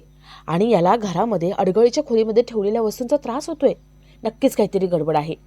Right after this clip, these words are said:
बघायला पाहिजे." ईश्वरी राकेशच्या मागे स-, काय चालू आहे नेमकं ते बघायला जाते. तर इथे राकेश त्या माणसाला म्हणतो,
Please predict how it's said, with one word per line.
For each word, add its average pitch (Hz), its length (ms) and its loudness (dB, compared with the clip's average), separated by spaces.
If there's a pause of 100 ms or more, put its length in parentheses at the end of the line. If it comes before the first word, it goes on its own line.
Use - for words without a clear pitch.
(120)
बघायला 175 280 -2
पाहिजे." 160 300 -4 (800)
ईश्वरी 330 460 0
राकेशच्या 262 440 -2
मागे 196 260 0
स-, 220 140 -4
काय 208 260 0
चालू 240 240 0
आहे 214 120 2
नेमकं 208 360 -4
ते 294 40 0
बघायला 165 360 0
जाते. 147 320 -4 (1400)
तर 392 100 4
इथे 349 240 0
राकेश 294 320 -2
त्या 302 100 0
माणसाला 247 360 0
म्हणतो, 262 360 -2